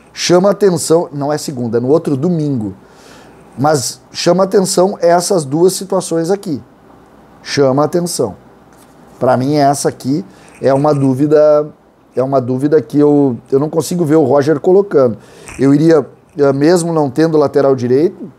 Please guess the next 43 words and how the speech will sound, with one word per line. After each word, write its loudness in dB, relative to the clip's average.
pode 0
trazer 0
alguém 0
da -2
base 0
lá, 2
o 2
Tomás -2
Luciano, -4
que -16
tá -2
treinando -4
na 0
transição, 0
aí 2
bota 0
o -2
Natan, 2
bota 0
o 0
Rodrigues, -2
bota 0
o -8
Thiago 0
Rosa, 2
aí 2
os 2
volantes 2
eu -2
concordo, 0
tem -8
que -14
botar -2
pra -4
jogar, 0
tem -10
que -12
vir -4
botar 0
ritmo. -4
O -8
Grêmio 2
liberou 2